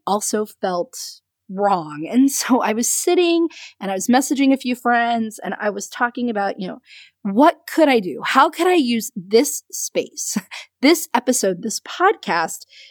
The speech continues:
to contribute to what is going on and not detract from what's happening?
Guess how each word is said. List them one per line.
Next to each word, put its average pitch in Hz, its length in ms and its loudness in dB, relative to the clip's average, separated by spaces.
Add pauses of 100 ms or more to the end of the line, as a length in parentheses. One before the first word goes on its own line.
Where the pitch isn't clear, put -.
(180)
to 302 120 2
contribute 240 920 0 (240)
to 165 420 -2 (140)
what 254 180 4
is 262 140 -2
going 226 220 0
on 196 380 -2 (120)
and 214 240 0
not 190 320 -2 (140)
detract - 760 -2
from 202 180 -2
what's 175 200 -4
happening? - 540 -10